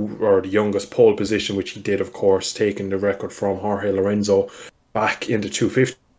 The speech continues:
Now, he can still beat his youngest race winner, but it'll have to be done a bit sooner rather than later, as they are banning anyone under the age of eighteen next season on in the lower class categories. So, Fermin,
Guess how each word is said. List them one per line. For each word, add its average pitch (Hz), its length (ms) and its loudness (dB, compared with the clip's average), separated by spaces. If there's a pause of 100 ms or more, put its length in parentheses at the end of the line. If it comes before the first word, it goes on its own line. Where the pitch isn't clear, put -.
(760)
Now, 101 140 0
he 92 60 -2
can 101 120 -8
still 151 160 0
beat 147 220 2
his 123 260 0
youngest 120 400 2
race 117 400 2
winner, 113 420 2
but 104 360 -2
it'll 107 160 -6
have 117 220 -2
to 107 80 -14
be 104 100 -6
done 107 360 0
a 110 60 -6
bit 120 160 -2
sooner 110 340 2
rather 104 280 2
than 101 100 -2
later, 104 300 2
as 101 240 2
they 101 140 2
are 98 300 2 (580)
banning 110 580 2 (160)
anyone 113 260 2
under 110 180 -2
the 104 120 2
age 104 100 2
of 101 80 -4
eighteen 104 560 0 (460)
next 107 260 0
season 101 340 0
on 101 220 4
in 107 300 0
the 98 120 0
lower 98 280 8
class - 480 0 (100)
categories. 113 760 -2 (600)
So, 151 360 6
Fermin, 151 500 4